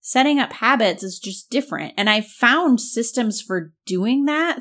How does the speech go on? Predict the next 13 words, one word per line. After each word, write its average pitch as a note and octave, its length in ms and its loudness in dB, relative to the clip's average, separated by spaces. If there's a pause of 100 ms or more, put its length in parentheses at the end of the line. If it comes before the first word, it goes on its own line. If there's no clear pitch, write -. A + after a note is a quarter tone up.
throughout A3 680 -2
my F#3+ 200 -4
lifetime. G#3+ 760 -2 (320)
I A3 40 -4
just C#4 160 -2
wasn't F#4+ 260 2
aware F3 480 0
of A#3+ 140 2
it. D4 300 2 (360)
And G#3 220 2
now B3 440 6
I'm G3+ 300 0
unpacking A3 1120 0